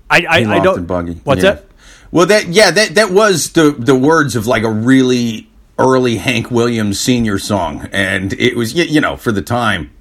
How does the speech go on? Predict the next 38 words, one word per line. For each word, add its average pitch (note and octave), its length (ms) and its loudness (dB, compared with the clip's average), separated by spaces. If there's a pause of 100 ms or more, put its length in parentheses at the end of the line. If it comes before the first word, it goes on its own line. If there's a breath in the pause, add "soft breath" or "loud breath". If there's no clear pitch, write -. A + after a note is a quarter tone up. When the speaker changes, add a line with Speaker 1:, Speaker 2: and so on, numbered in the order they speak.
(120)
Speaker 2:
it G2 160 0
was, F2 180 -10
it, F#2+ 100 -4
it, G2 400 -4
it C3 60 -2
made C#3 240 0
sense. F#2+ 380 -2
It - 120 -6
rhymed. G#2 400 -2
It F2 80 -8
went F2+ 220 -6
well, D#2 260 -12 (280)
you F#2+ 100 -6
know, C2+ 140 -10 (260)
went, A2+ 260 -4
went, A2 320 -6
went, A2 280 -4
went G2 180 -4
well F2 240 -4
in D2 80 -10
the C#2 60 -10
song. C2 320 -14
Speaker 1:
Uh, G2 340 -16
you D3 100 -8
just D3+ 140 -8
read D#3+ 180 -4
a C#3 40 -4
sentence C3+ 320 -8
like B2 200 -4
that, B2+ 100 -4
and B2+ 100 -8
you're B2 100 -6
like, B2 220 -6
"Yeah, G3+ 180 -2
the C3 80 -4
hayloft, C3+ 400 -4
the B2+ 80 -6
buggy, A#2 400 -6